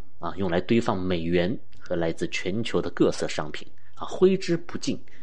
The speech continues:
用之不竭啊。当然也可以理解啊，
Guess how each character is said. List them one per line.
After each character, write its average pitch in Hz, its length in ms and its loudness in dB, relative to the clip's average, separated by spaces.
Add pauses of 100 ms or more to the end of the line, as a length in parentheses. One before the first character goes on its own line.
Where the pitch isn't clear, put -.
用 104 260 2
之 - 140 -2
不 - 140 -2
竭 - 280 -4 (880)
啊。 - 80 -2
当 - 140 0
然 151 80 2
也 101 80 4
可 123 160 -2
以 - 20 2
理 85 160 -2
解 - 140 -4
啊， - 180 -4